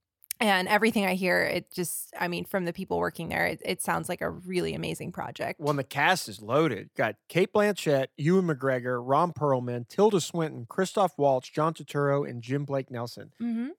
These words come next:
Speaker 2: Just, and that's not even, like, everyone. There's
Speaker 1: Yeah.
Speaker 2: other recognizable people. Those are just the big names I saw.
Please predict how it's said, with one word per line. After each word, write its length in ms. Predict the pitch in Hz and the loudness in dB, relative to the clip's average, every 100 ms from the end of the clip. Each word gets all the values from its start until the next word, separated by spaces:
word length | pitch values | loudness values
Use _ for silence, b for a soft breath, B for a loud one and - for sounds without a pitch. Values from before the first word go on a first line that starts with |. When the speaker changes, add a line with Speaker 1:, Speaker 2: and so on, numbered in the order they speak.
| _ | _
Speaker 2:
Just, 240 | 170 175 | 0 2
and 100 | 208 | 2
that's 220 | 175 185 185 | 2 2 2
not 160 | 175 | 2
even, 180 | 165 147 | 2 0
like, 200 | 131 120 | -2 -4
everyone. 340 | 135 131 113 - - - | -2 -2 -2 -10 -18 -6
There's 200 | - 139 | -2 0
Speaker 1:
Yeah. 80 | 151 | 4
Speaker 2:
other 180 | 160 151 | 6 6
recognizable 680 | 147 135 135 131 117 120 113 | 6 4 -2 -2 -4 -8 -6
people. 260 | 139 123 | -4 -4
Those 160 | 120 123 | -6 -6
are 60 | |
just 180 | 127 120 | -6 -10
the 60 | 120 | -8
big 140 | 113 | -8
names 260 | 113 120 113 | -6 -6 -6
I 80 | 113 | -8
saw. 340 | - 104 | -6 -6